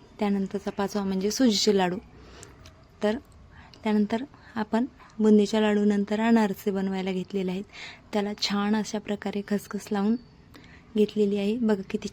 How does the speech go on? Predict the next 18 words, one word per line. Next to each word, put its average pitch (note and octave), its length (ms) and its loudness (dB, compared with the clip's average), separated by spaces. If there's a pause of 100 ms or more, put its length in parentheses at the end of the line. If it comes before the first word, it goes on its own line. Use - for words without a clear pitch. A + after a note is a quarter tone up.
छान G3+ 180 2
दिसत F#3+ 320 -4
आहेत F#3 140 -6 (540)
पांढरे F#3 360 -2
शुभ्र. G3+ 320 -2 (520)
आणि G3+ 300 -2
त्यानंतर G3 420 -2
लगेचच G3 480 -6
आपल्याला G3 320 -6
ह्याला F#3+ 200 -6
काय F#3+ 200 -8
करायचं F#3 340 -8
आहे, G3 140 -4
तेलामध्ये F#3+ 520 -4
फ्राय G#3 260 -4
करून F#3+ 280 -4
घ्यायचं F#3 320 -4
आहे. F#3 180 -4